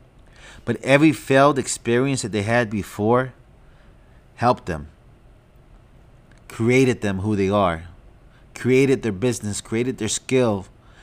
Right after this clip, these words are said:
created their mind. They matured through failure. And they created their possibilities.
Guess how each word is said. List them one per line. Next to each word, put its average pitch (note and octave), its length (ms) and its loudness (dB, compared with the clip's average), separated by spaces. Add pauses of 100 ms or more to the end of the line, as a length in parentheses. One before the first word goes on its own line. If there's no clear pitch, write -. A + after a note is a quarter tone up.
(160)
created C3 320 2
their A#2 120 0
mind. G#2 600 2 (1600)
They A#2 80 -4
matured A#2 680 0 (600)
through G#2+ 160 -2
failure. A#2 560 2 (1900)
And A#2 160 0
they B2+ 80 2
created G#2 720 -2
their G#2+ 120 -4
possibilities. G#2 1080 0